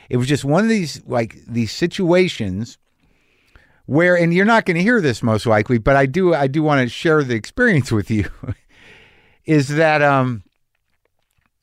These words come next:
you know, I was recording and, you know, it w-, I was getting obsessed with him, you know, moving the mic around 'cause, you know, I, I take it for granted that people are used to, to using a mic, holding a mic.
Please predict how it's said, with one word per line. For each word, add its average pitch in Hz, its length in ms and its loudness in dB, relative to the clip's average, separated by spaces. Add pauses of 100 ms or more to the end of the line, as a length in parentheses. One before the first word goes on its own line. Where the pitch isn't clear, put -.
(280)
you 151 100 0
know, 151 80 2
I 147 80 2
was 139 160 0
recording 180 680 2
and, 117 500 0
you 120 160 -2
know, 110 200 0
it 113 100 -12
w-, 117 280 -8
I 123 140 -2
was 120 260 -6 (480)
getting 143 300 2
obsessed 151 500 0
with 123 220 0
him, 120 300 0
you 107 100 -2
know, 101 80 0
moving 101 320 -2
the 101 80 -4
mic 160 320 0
around 143 640 0
'cause, 107 200 -4
you 113 100 -6
know, 107 160 -2
I, 117 260 -4
I 113 160 -2
take 120 280 -6
it 120 80 -4
for 110 80 -8
granted 147 420 -2
that 110 100 -4
people 107 260 -6
are 104 80 -6
used 117 240 -6
to, 104 180 -2 (440)
to 110 80 -6
using 110 320 -2
a 101 40 0
mic, 151 420 -2 (160)
holding 160 360 0
a 147 40 -2
mic. 143 340 0